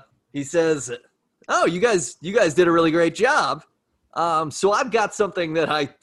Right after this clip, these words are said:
probably <laughs> need to show you because it wouldn't really, you guys solved a problem for me, and it would be weird if I, if I kinda kept a secret from you. I just,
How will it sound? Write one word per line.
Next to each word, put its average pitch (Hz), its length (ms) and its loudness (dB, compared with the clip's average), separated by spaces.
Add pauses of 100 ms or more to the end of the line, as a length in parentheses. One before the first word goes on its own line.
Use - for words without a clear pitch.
probably 143 640 -2
<laughs> - 0 -
need 139 220 -6
to 127 80 -12
show 147 320 0
you 117 300 -2
because 117 600 -6
it 120 100 -10
wouldn't 131 380 -8
really, 127 280 -8 (180)
you 202 160 -4
guys 170 260 0
solved 131 300 -2
a 117 40 -8
problem 117 400 -4
for 113 120 -18
me, 165 420 -8 (320)
and 120 280 -6
it 131 80 -6
would 127 100 -12
be 131 100 -8
weird 143 580 -2
if 120 280 -10
I, 117 300 -4
if 117 400 -10
I 120 100 -6
kinda 117 260 -10
kept 120 240 -10
a 107 40 -14
secret 123 360 -12
from 110 140 -16
you. 120 400 -10
I 147 80 -6
just, 139 260 -16